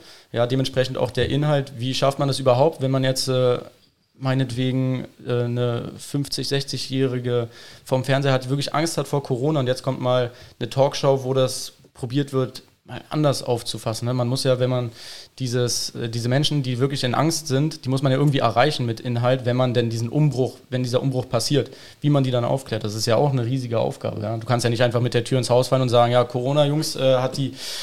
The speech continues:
äh, globale Elite in, eingefädelt, um uns hier der Menschenrechte zu, äh, <laughs> klauen, ja? Da muss man ja irgendwie schlau sein, mal,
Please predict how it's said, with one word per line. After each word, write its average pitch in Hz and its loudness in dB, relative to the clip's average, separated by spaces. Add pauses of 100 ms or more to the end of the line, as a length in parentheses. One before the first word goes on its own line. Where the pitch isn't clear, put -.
(200)
äh, 123 4
globale 139 6
Elite 156 2
in, 143 2
eingefädelt, 156 4
um 147 -2
uns 143 0
hier 139 4
der 127 2
Menschenrechte 123 -2
zu, 123 0
äh, 120 2
<laughs> - -18
klauen, 139 2 (160)
ja? 143 2 (320)
Da 117 -4
muss 127 -2
man 131 0
ja 123 2
irgendwie 123 -2
schlau 117 -4
sein, 110 -4
mal, 104 -8